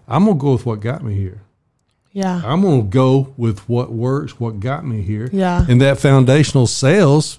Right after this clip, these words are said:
Speaker 1: is the foundational
Speaker 2: Yeah.
Speaker 1: thing. That's what got me here, so I'm gonna
Speaker 2: Man.
Speaker 1: stick with it, you know?
Speaker 2: Man, that's true.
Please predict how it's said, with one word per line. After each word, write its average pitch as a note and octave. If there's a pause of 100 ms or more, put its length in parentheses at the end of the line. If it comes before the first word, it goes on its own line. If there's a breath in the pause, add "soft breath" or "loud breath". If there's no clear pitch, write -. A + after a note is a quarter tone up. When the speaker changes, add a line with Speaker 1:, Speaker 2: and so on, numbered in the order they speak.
Speaker 1:
is C3
the G#2+
foundational B2+
Speaker 2:
Yeah. -
Speaker 1:
thing. E3+
That's D3+
what E3+
got G3+
me F3+
here, C3+
so C#3
I'm C#3
gonna E3+
Speaker 2:
Man. G3
Speaker 1:
stick F#3+
with F#3
it, A#2+
you A#2
know? B2+
Speaker 2:
Man, G3
that's F3+
true. F3